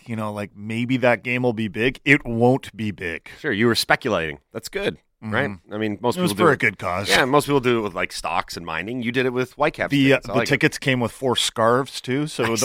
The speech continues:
Speaker 1: the, most of the value in the purchase was scarf-related.
Speaker 2: Sir, are you bidding silently on scarves?
Speaker 1: Yes.
Speaker 2: Yes, yes, yes, I am.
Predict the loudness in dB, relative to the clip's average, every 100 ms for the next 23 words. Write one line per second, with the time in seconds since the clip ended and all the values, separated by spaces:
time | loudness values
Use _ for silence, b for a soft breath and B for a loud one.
0 | 6 8 8 4 0 2 6 6 4 2
1 | 0 -2 -6 -4 -4 -4 -4 0 0 -2
2 | -4 -4 -8 -16 -8 -6 0 2 2 0
3 | -2 -2 0 0 -2 -2 4 6 6 2
4 | 4 6 6 4 -2 -8 -8 2 6 6
5 | 4 -2 -4 -4 -2 2 4 2 -2 -6
6 | -4 -2 0 0 -2 -4 -16 -10 -8 -4
7 | -4 -4